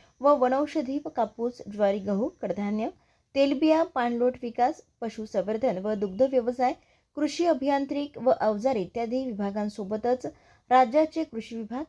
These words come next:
इतर कृषी विद्यापीठ, संलग्न कृषी संस्था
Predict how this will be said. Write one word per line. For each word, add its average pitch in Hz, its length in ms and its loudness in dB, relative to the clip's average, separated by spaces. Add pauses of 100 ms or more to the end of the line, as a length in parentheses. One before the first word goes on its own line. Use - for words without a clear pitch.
(120)
इतर 220 300 -6
कृषी 226 340 -8
विद्यापीठ, 214 540 -2 (440)
संलग्न 285 360 4
कृषी 254 360 -6
संस्था 247 460 -6